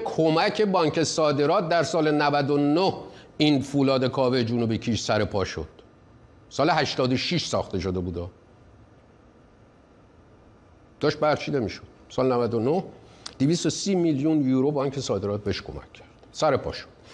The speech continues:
در آذر هزار و چهارصد دولت محرومان میاد بهش، همین دولت سید محرومان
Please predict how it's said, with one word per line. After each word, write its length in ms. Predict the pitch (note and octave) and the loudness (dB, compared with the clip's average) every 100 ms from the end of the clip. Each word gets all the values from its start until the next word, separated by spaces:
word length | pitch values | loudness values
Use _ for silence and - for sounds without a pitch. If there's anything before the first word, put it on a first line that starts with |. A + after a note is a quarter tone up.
| - - | -20 -4
در 340 | D3+ D#3 D#3+ - | 2 4 2 2
آذر 480 | D#3+ E3 D3+ G#3+ A3+ | 2 2 2 2 2
هزار 440 | F3+ D#3+ E3 D#3 | 2 2 2 2
و 60 | C#3+ | 0
چهارصد 1000 | - C3 C3 A#2+ - D3 F3+ F3+ - - - - - - - - - - - - - - - - - | 2 2 2 0 0 2 2 -2 -10 -16 -20 -20 -20 -20 -20 -20 -20 -20 -20 -20 -20 -20 -20 -8 0
دولت 380 | D#3+ D#3 G3 | 2 2 0
محرومان 720 | A3+ G3 F#3 D#3+ E3 E3 F#3 | 0 2 2 2 2 2 2
میاد 440 | G#3+ G#3 G#3 G#3 G#3 | 2 2 2 2 2
بهش، 360 | D#3+ F3 F3+ | 2 2 2
همین 140 | F3 F#3 | 2 2
دولت 400 | F3 C#3 D3 F3 | 0 0 0 -2
سید 340 | - D3+ C#3 | 0 0 2
محرومان 480 | C#3+ C3+ G#2 A#2 G#2+ | 2 0 -2 -2 -2